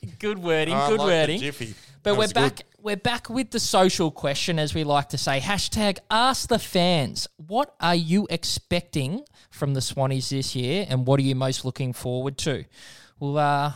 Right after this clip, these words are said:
Speaker 1: I'll head over to you for the
Speaker 2: Oh,
Speaker 1: first one, Mads.
Speaker 2: Deebs, I'd be absolutely delighted if I could just bring it up. Probably should have been slightly more prepared. Um, but Nick Potter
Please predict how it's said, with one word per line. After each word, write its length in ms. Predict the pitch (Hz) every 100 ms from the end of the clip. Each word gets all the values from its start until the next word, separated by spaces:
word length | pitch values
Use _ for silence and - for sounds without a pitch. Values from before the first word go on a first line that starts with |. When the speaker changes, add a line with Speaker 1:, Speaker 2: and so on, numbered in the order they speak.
| - -
Speaker 1:
I'll 140 | 147
head 160 | 156 170
over 200 | 160 139
to 60 |
you 220 | 127 151 180
for 60 |
the 60 | 160
Speaker 2:
Oh, 160 | 160 147
Speaker 1:
first 200 | 151 -
one, 160 | 139 127
Mads. 260 | 165 -
Speaker 2:
Deebs, 360 | 160 160 135 135
I'd 140 | 123 147
be 140 | 156
absolutely 600 | 170 110 - 101 98 98
delighted 680 | 80 98 95 107 113 113 95
if 160 | 95 98
I 60 |
could 240 | 92 95 -
just 420 | 113 110 - -
bring 220 | 101 98
it 120 | 90 92
up. 260 | 98 - -
Probably 240 | 98 90 87
should 200 | - 90
have 80 | 87
been 180 | 95
slightly 460 | 90 127 131 - 95
more 240 | 95 95
prepared. 640 | 85 90 - 101 98 95 - _ - - _
Um, 540 | 104 104 107 107 117 -
but 400 | 107 110 - 127
Nick 320 | 131 135 -
Potter 420 | 98 113 107